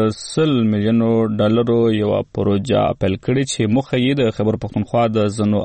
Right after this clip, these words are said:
آفت ځپلو سیمو او همداراز له قبایلي سیمو څخه بې کوره شوو خلکو ته خوراکي مرستې ورکول دي.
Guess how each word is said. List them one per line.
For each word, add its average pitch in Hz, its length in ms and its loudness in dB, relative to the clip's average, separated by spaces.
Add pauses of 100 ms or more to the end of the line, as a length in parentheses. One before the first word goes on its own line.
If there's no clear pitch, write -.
آفت 107 300 -4
ځپلو 98 400 -2
سیمو 165 340 0 (420)
او 135 140 4
همداراز 170 480 0
له 165 120 0
قبایلي 170 280 2
سیمو 156 240 -2
څخه 143 320 0
بې 120 180 0
کوره 101 240 0
شوو 139 240 0
خلکو 135 340 -2
ته 131 220 0
خوراکي 101 420 -2 (120)
مرستې 110 440 -2
ورکول 98 440 -2
دي. 135 100 2